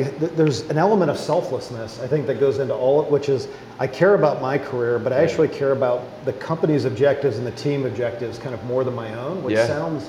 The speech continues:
Speaker 2: Yeah.
Speaker 1: really easy, but you have, you have to fight a lot of human
Speaker 2: Yeah.
Speaker 1: nature to, you wanna have to maximize the whole
Speaker 2: Yeah.
Speaker 1: in a time.
Speaker 2: I don't think I'm good at this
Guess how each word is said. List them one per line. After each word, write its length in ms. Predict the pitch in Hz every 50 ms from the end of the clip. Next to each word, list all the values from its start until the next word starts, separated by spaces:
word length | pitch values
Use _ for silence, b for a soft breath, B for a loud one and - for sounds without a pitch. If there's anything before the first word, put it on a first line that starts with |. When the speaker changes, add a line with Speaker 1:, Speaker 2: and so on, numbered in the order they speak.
| - - - -
Speaker 2:
Yeah. 160 | 117 120 123 120 - -
Speaker 1:
really 260 | 135 170 165 160 - - 135
easy, 360 | 139 143 143 - 214 233 190
but 200 | 135 131 - -
you 80 | 202
have, 80 | 226 196 156
you 80 | 180 220
have 120 | 226 -
to 60 | 175
fight 240 | - - 160 147 135
a 40 | 139
lot 160 | 135 139 131
of 60 | 123 -
human 320 | - 143 139 135 127 120
Speaker 2:
Yeah. 80 | 120 123
Speaker 1:
nature 420 | 139 135 - 143 127 113 104 101 98 - -
to, 80 | 135 123 - - - - 147 151 156 156 151
you 80 | 143
wanna 240 | 143 160 160 147 - - - - - B B B B
have 160 | B 165 151
to 80 | - 143
maximize 580 | 131 131 143 139 - 151 139 135 131 127 101 98
the 60 | 113
whole 400 | - 139 135 131 120 110 95 92 - - - -
Speaker 2:
Yeah. 160 | 120 120 117
Speaker 1:
in 60 | 117 -
a 20 |
time. 300 | - 139 131 131 127 123 107 - - -
Speaker 2:
I 80 | 156
don't 120 | 190 185 190
think 140 | 220 196 170
I'm 160 | 147 131 123 113
good 140 | 123 135 139
at 120 | 131 -
this 220 | - 127 - -